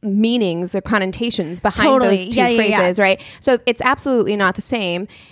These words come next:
Speaker 1: And it was emotionally damaging to my brother and I
Speaker 2: Well,
Speaker 1: to
Speaker 2: yes, and it's
Speaker 1: hear
Speaker 2: also
Speaker 1: something like that.
Speaker 2: teaching you that you don't have the right to say something
Speaker 1: Exactly.
Speaker 2: back.
Speaker 1: And so I, the thing that I like or I'm taking away from that story is that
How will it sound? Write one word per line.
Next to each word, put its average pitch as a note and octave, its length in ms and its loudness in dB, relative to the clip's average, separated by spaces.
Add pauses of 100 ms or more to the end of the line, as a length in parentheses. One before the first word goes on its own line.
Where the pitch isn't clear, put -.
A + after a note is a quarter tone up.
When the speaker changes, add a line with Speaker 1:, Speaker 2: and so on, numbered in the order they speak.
(160)
Speaker 1:
And G#3 380 2 (120)
it A3 200 0
was G3 640 2
emotionally G3+ 560 0
damaging G#3+ 840 -4
to - 160 -4
my G#3+ 160 0
brother G3 320 2
and F#3 120 -2
I F3+ 280 -2
Speaker 2:
Well, F4 140 4
Speaker 1:
to C4 80 2
Speaker 2:
yes, G#4 200 2
and G4+ 100 2
it's D#4+ 80 -2
Speaker 1:
hear B3 120 2
Speaker 2:
also E4 160 2
Speaker 1:
something F#4 180 4
like F#3 180 -4
that. F#3 240 4
Speaker 2:
teaching F4 420 0
you A#3+ 280 4
that A3 500 0
you A#3+ 220 0
don't C4 360 -2 (100)
have D4+ 260 -4 (160)
the A#3 120 -4
right F#3+ 340 -10
to G#3+ 140 -8
say F3+ 220 -8
something F3 160 -4
Speaker 1:
Exactly. G3 580 0
Speaker 2:
back. F#3+ 120 -10
Speaker 1:
And B3 180 -6
so B3 340 2 (180)
I, A#3 380 0 (680)
the A3+ 160 -2
thing C4 200 0
that A#3+ 140 0
I G#3 120 2
like G#3 440 0
or G3 140 2
I'm F#3+ 120 2
taking G3+ 260 -2
away F#3 180 2
from F#3+ 160 -2
that F3+ 180 -4
story F3+ 400 2
is F#3+ 200 -2
that F#3+ 400 -2